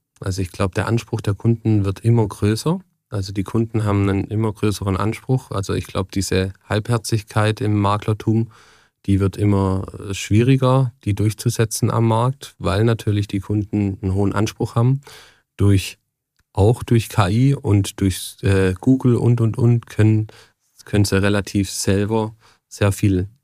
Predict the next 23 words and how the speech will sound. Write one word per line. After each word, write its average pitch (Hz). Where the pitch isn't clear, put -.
Erfahrung 113
sammeln. 139
Ähm, 98
und, 101
ähm, 92
ich -
glaub, 95
die 98
Qualität 92
der 92
Makler, 90
äh, 92
muss 107
besser 113
werden, 123
um 104
den 95
Berufsstand 98
dann 92
auch, -
äh, 92
beizubehalten 92
in, 92